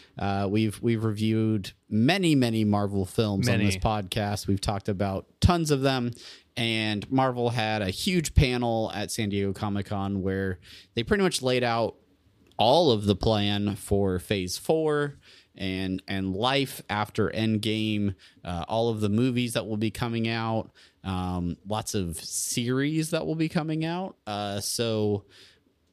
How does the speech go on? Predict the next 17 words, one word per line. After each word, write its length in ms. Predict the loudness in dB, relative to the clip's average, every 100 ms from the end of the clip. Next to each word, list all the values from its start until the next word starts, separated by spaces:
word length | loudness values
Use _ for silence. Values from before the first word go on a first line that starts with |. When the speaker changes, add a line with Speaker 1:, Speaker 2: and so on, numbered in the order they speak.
| -6
Speaker 1:
and 180 | -4 -2
just 180 | 0 0
a 60 |
whole 140 | 0 0
bunch 200 | 0 0
of 100 | 0
other 380 | 0 0 -2 -4 _ -8
stuff. 560 | -6 -2 -2 -2 -4 -4
So, 520 | 0 4 6 4 2 -4 -10 -4
uh, 200 | -2 2
movies 760 | 4 6 6 4 2 2 0 -2
that 120 | 0
we 80 | 0
have 160 | -2
coming 320 | -2 0 0
out, 300 | 0 -2 -6 -6
uh, 380 | -2 0 0 -2